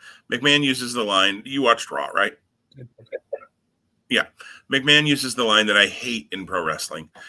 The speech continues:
"If you ever steal from me again, I'll kill ya." Nobody's killing anybody in pro wrestling. Stop it.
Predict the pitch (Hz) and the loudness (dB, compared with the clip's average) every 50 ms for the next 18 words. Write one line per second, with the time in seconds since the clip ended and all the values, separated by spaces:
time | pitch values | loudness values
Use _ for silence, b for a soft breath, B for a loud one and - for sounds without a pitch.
0 | B B _ - 85 80 95 98 104 107 104 90 90 90 - - 110 107 101 98 | B B _ -14 -14 -8 -8 -4 -2 -2 -2 -2 -2 -4 -4 -2 -2 -4 -4 -4
1 | - - 101 95 95 95 90 82 95 95 92 92 90 87 85 B B B B B | -8 -12 -10 -6 -4 -4 -2 -2 -2 -2 -2 -2 -6 -12 -16 B B B B B
2 | B _ - - - - - - - 135 - 120 - - - - - _ _ _ | B _ -16 -16 -12 -10 -8 -6 -6 -6 -6 -8 -10 -12 -12 -14 -18 _ _ _
3 | _ _ _ _ _ _ _ _ _ _ _ _ _ _ _ _ _ _ _ _ | _ _ _ _ _ _ _ _ _ _ _ _ _ _ _ _ _ _ _ _
4 | _ _ _ _ _ _ _ _ _ _ _ _ _ _ _ _ _ - 143 170 | _ _ _ _ _ _ _ _ _ _ _ _ _ _ _ _ _ 4 6 6
5 | 190 190 196 - - - 196 185 180 175 170 170 170 156 151 156 151 143 135 123 | 8 6 4 4 6 8 10 10 10 10 8 6 8 8 8 8 8 6 4 4
6 | 147 147 139 139 131 123 - - 123 107 90 - _ _ _ _ _ _ _ _ | 4 4 8 8 6 6 6 4 2 0 0 0 _ _ _ _ _ _ _ _
7 | _ _ _ _ _ _ - - - 160 143 139 214 - - - | _ _ _ _ _ _ -12 -2 4 6 6 6 6 4 0 -4